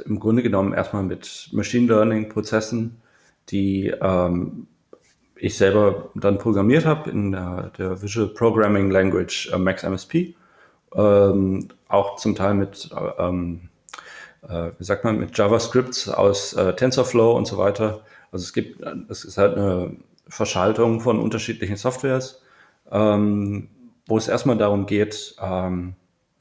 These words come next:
einen Computer, ähm, die Möglichkeit zu geben, auch unabhängig von mir, ähm, musikalisch zu gestalten und in Echtzeit zu komponieren.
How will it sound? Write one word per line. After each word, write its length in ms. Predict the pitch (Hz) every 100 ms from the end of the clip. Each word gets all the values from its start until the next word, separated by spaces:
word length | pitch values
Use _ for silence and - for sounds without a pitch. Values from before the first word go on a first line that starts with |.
| _ _ _ _ _
einen 720 | - 95 92 92 90 90 - - _ -
Computer, 880 | 110 - 147 151 135 135 131 - -
ähm, 440 | 107 98 98 98 95
die 80 | 113
Möglichkeit 600 | 113 113 110 - 101 -
zu 140 | -
geben, 400 | 98 95 98 98
auch 440 | 90 95 - - _ _ _ _ _ -
unabhängig 560 | 123 123 117 110 104
von 200 | - 104
mir, 480 | 104 107 101 101 - -
ähm, 520 | 92 92 90 87 87 90 _ _ _ _ _
musikalisch 600 | 110 98 101 104 113 104
zu 180 | - 107
gestalten 640 | 95 - 90 131 - 151
und 160 | 107 101
in 120 | 101
Echtzeit 680 | - - - 95 92 - - _
zu 160 | - 101
komponieren. 680 | - 98 107 104 117 151